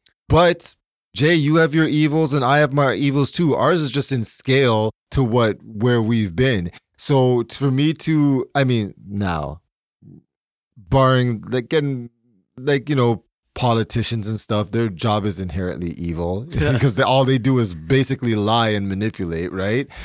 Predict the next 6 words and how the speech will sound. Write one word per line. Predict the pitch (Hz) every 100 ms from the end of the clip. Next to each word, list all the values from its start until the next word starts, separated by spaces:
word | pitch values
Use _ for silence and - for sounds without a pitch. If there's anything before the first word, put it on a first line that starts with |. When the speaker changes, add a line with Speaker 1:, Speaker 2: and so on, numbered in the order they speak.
| - - - _
Speaker 1:
But, | 107 156
like, | 147 143 - - _ _ _ _ _ _ _ _ _ -
to | 143
say | - - 156 175 160
that, | 147 135 127 92 - _ _ 131
um, | 123 110 104 101 95